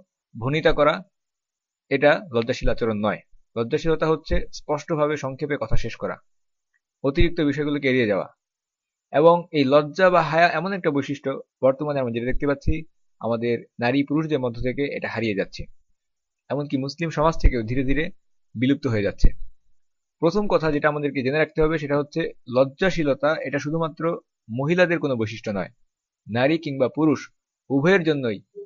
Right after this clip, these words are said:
এটা উত্তম, উভয়ের জন্য এটা কল্যাণকর। লজ্জাশীলতা এমন একটা বৈশিষ্ট্য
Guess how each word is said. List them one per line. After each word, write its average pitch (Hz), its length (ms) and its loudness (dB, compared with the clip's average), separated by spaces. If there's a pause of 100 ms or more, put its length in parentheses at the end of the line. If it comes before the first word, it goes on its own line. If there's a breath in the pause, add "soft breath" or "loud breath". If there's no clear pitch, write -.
(180)
এটা 123 140 2
উত্তম, 143 400 2
উভয়ের 147 260 0
জন্য 143 160 -4
এটা 117 100 -2
কল্যাণকর। 101 460 -2 (760)
লজ্জাশীলতা 156 560 2
এমন 156 300 0
একটা 170 200 0
বৈশিষ্ট্য 165 560 -4